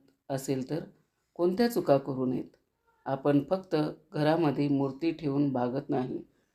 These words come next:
आपल्या घरामध्ये अन्नपूर्णा मातेचा आशीर्वाद जर राहावा असे वा-, जर वाटत असेल तर काही चुका आपण चुकूनही करू नये. अशी सर्व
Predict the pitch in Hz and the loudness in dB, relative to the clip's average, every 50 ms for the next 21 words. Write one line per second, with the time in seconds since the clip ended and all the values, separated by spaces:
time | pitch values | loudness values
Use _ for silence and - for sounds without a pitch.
0 | _ _ _ _ _ _ _ _ _ _ _ _ _ _ _ _ _ _ _ _ | _ _ _ _ _ _ _ _ _ _ _ _ _ _ _ _ _ _ _ _
1 | _ _ - 165 165 - 202 214 220 202 202 190 185 180 180 175 160 151 156 151 | _ _ -6 -6 -4 0 0 0 0 2 2 4 4 6 6 4 2 4 2 2
2 | 151 151 - - 147 151 156 170 175 170 175 160 156 156 147 143 139 135 - - | 0 0 -4 -4 0 2 4 4 4 2 0 0 0 2 2 2 0 -2 -2 -4
3 | 139 131 - 143 135 135 131 - 147 135 139 139 156 160 139 135 147 139 127 131 | -6 -4 -2 0 0 0 -2 -2 -4 -2 0 0 0 0 -2 -2 -2 0 0 0
4 | 135 131 131 131 135 131 139 139 - 160 160 151 139 - - - 127 147 147 139 | -2 -2 -2 0 0 0 -2 -2 -2 -4 -2 -2 -2 -2 -4 -6 -2 -2 0 2
5 | 135 131 127 123 - 143 139 - 160 175 - 165 151 - - - - - - - | 2 0 0 0 -4 -8 -6 -6 -8 -6 -4 -4 -4 -4 -6 -12 -20 -20 -20 -20
6 | - - - - - - 185 185 180 - - 165 156 151 143 160 180 185 - - | -20 -20 -20 -20 -6 -4 -2 -2 -2 0 2 2 4 4 2 0 -2 -4 -4 -10
7 | - - 147 151 - 156 156 156 139 143 - 147 156 180 185 - - - - 151 | -8 -8 -8 -2 0 2 2 2 2 0 0 -2 -2 -2 -6 -8 -14 -12 -12 -12
8 | - - 214 233 240 220 196 196 185 190 - 135 127 127 127 117 107 - - _ | -4 -2 0 2 2 2 2 0 -2 0 0 0 2 2 0 0 -2 -4 -12 _
9 | _ _ _ _ _ _ _ _ _ _ - 147 147 - 165 151 156 - 156 156 | _ _ _ _ _ _ _ _ _ _ -6 -6 -4 -2 -2 -2 -2 0 -2 -2
10 | 165 180 | 0 -2